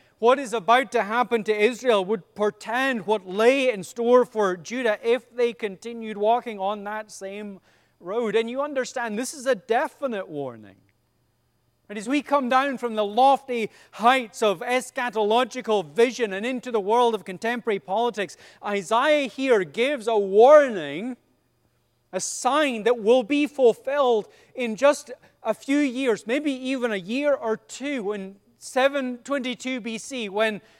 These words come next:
when the entire northern kingdom would be swept away by the Assyrians and their population taken into exile, essentially forevermore.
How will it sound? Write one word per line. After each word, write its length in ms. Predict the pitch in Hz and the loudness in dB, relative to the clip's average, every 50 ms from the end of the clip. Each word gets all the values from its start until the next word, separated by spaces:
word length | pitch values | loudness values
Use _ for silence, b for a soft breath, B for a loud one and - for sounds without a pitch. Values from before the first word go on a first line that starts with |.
| b b b b b b _ _ _ _ _ _ _ _ _ | b b b b b b _ _ _ _ _ _ _ _ _
when 100 | - 208 | -12 -10
the 80 | 208 226 | -8 -8
entire 460 | 226 208 - - 233 262 262 262 247 | -8 -8 -6 0 4 6 6 6 4
northern 480 | 233 220 220 226 247 254 247 247 233 226 | 2 2 4 4 4 6 4 2 0 -2
kingdom 420 | - - 240 240 233 208 185 170 | -4 -8 -6 -4 -4 -4 -6 -6
would 140 | 175 180 160 | -8 -10 -10
be 100 | 190 180 | -12 -14
swept 580 | - - - - 220 226 226 240 226 _ _ 226 | -16 -16 -14 -6 -4 -4 -4 -4 -6 _ _ -8
away 360 | 220 208 202 202 190 170 151 | -6 -6 -4 -6 -6 -6 -8
by 580 | 123 117 160 175 190 196 196 202 190 175 156 - _ _ _ _ _ _ _ _ _ _ - | -8 -4 -4 -4 -2 -4 -6 -6 -6 -8 -8 -12 _ _ _ _ _ _ _ _ _ _ -8
the 140 | 151 180 | -6 -6
Assyrians 680 | 180 175 - - - 214 214 196 190 180 160 147 135 170 | -6 -6 -8 -8 -6 -6 -4 -4 -4 -6 -6 -8 -10 -12
and 140 | 180 170 | -12 -8
their 140 | 185 202 208 | -8 -8 -8
population 840 | - _ - 214 202 - - 202 196 190 185 180 - - 180 160 139 - | -8 _ -6 -8 -6 -6 -8 -8 -8 -8 -8 -10 -10 -10 -12 -12 -12 -14
taken 420 | - 185 202 226 - - 226 196 196 | -16 -14 -14 -14 -10 -10 -10 -10 -10
into 400 | 180 185 196 - - - 196 190 | -12 -16 -16 -16 -14 -14 -14 -12
exile, 800 | 180 175 196 202 196 - - 170 156 143 139 127 123 120 113 _ _ _ _ _ _ _ _ _ _ _ _ _ _ _ _ _ _ _ _ _ _ - | -10 -10 -12 -12 -14 -12 -8 -6 -6 -6 -6 -8 -10 -14 -16 _ _ _ _ _ _ _ _ _ _ _ _ _ _ _ _ _ _ _ _ _ _ -18
essentially 720 | 147 - - - 185 208 247 - - - 170 139 139 147 | -16 -12 -8 -8 -8 -8 -8 -10 -14 -14 -12 -12 -12 -12
forevermore. 1040 | - _ 165 151 143 165 - 175 170 160 175 170 165 143 156 240 262 165 120 98 | -12 _ -10 -10 -10 -10 -10 -14 -12 -10 -10 -10 -8 -10 -12 -10 -8 -8 -10 -10